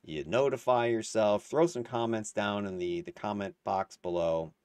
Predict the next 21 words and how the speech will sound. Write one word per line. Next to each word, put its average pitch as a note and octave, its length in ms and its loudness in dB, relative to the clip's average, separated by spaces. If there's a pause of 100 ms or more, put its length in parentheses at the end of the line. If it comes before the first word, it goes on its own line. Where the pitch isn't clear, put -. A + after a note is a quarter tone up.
(160)
Give G#3 120 4
me F#3 80 4
your D#3+ 140 6
thoughts G2+ 420 2
on F2 160 -2
this. E2+ 400 -4 (220)
Is B2 160 -2
this A3 160 -4
too F3+ 220 -2
sick? - 600 -2 (340)
Am C#3 160 -4
I F#3 160 4
just F3 360 4 (260)
evil C#3 720 2
and G#2 220 -4
sadistic? F#2+ 840 -2
Or B2+ 440 6 (340)
is F3 200 0
this F4+ 220 6
what A3 200 2
those E3 280 4